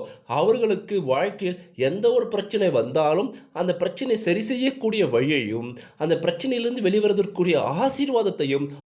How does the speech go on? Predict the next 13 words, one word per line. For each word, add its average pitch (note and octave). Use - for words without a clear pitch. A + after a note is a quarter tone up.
அவங்களுடைய A3
முன்னோர்கள் G#3
அருள் G#3
புரிவாங்க A#3
அப்படின்னு G3
சொல்லப்படுது. E3
முன்னோர்கள் A3
வழிபாடு E3+
என்பது D3+
இந்து G3
சாஸ்திரத்துல F#3+
அமாவாசைக்கு G#3+
அமாவாசைக்கு D#3